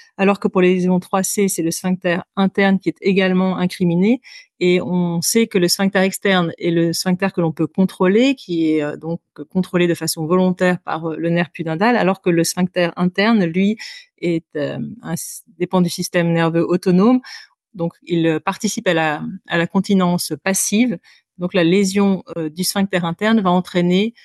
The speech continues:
une incapacité à maintenir le sphincter, euh, complètement fermé, euh, et donc avec une pression de, de, de base du sphincter qui va être diminuée, ce qui va entraîner une incontinence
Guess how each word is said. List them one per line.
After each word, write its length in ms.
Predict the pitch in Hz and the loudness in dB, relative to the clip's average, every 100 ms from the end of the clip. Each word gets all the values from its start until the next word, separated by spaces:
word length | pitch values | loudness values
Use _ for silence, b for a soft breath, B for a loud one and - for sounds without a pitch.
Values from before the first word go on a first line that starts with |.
| b b b _ _ | b b b _ _
une 160 | 180 180 | 0 2
incapacité 800 | 208 196 - 180 - 180 233 220 | 2 0 0 -2 -2 -2 0 2
à 60 | |
maintenir 360 | 175 190 - 208 | 2 0 0 0
le 80 | 180 | 0
sphincter, 480 | - 175 175 196 202 | 0 -4 -2 -2 -2
euh, 100 | 165 | -4
complètement 580 | 160 175 - 175 185 190 | -8 -10 -8 -2 0 0
fermé, 640 | 185 - 180 175 180 202 233 b b b _ | -2 -2 0 2 2 2 -2 b b b _
euh, 280 | 180 165 143 _ _ | -20 -20 -20 _ _
et 100 | 175 | -4
donc 320 | 165 185 202 | 0 0 0
avec 300 | 180 156 165 | 0 0 0
une 120 | 180 165 | 0 0
pression 380 | 202 196 202 | 0 0 2
de, 180 | 185 165 | 2 2
de, 220 | 156 165 | 2 0
de 320 | 147 - 156 160 | -2 -10 -6 -2
base 240 | 185 208 | 0 0
du 80 | 175 | -2
sphincter 340 | - 175 - | -2 -2 -2
qui 140 | 208 180 | -4 0
va 80 | 165 | 0
être 220 | 165 165 | 0 -4
diminuée, 540 | 151 185 170 175 233 - _ _ _ _ _ | 2 2 4 2 0 -6 _ _ _ _ _
ce 80 | - | -4
qui 120 | 202 | 0
va 80 | 175 | 0
entraîner 340 | 165 175 180 | 2 2 4
une 140 | 190 165 | 4 2
incontinence 640 | 156 165 - 160 175 - | -2 -6 -4 -2 -2 -2